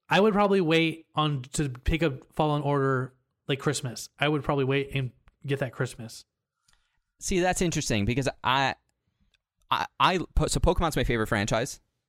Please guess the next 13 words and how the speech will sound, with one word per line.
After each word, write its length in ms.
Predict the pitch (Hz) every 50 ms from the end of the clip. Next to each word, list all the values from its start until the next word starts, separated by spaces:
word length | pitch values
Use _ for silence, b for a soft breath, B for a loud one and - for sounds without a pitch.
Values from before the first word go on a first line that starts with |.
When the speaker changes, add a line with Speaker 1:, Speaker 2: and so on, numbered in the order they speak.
| _ _ -
Speaker 2:
so 160 | - - 131
I'm 100 | 123 117 - -
always 300 | 120 117 117 117 135 135
Speaker 1:
Yeah. 40 | 151
Speaker 2:
excited 360 | - - 165 147 147 151 147
for 240 | - 170 165 160 165
it, 120 | 165 - - -
which 200 | 127 120 110 123
is 100 | 120 110
why 300 | 120 117 107 107 107 101
I 160 | 85 104 104
didn't 160 | 104 104 104 104
even 240 | 98 104 101 101